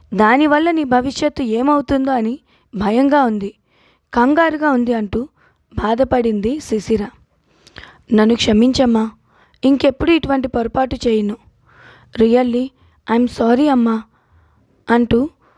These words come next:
శిశిరను గట్టిగా హత్తుకున్నాడు అతను. "ఈ క్షమాపణలు నాకు కాదు, మీ నాన్నగారి దగ్గరికి వెళ్ళి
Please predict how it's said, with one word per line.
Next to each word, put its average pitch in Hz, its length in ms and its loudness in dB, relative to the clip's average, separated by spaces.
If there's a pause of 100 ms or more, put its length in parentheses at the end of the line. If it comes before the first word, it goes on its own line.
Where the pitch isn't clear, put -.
(360)
శిశిరను 285 500 0
గట్టిగా 240 460 0
హత్తుకున్నాడు 220 600 -2
అతను. 208 340 -4 (580)
"ఈ 254 120 4
క్షమాపణలు 247 760 0
నాకు 240 360 -2
కాదు, 233 360 -4 (800)
మీ 233 160 6
నాన్నగారి 247 640 2
దగ్గరికి 226 260 -2
వెళ్ళి 214 200 -4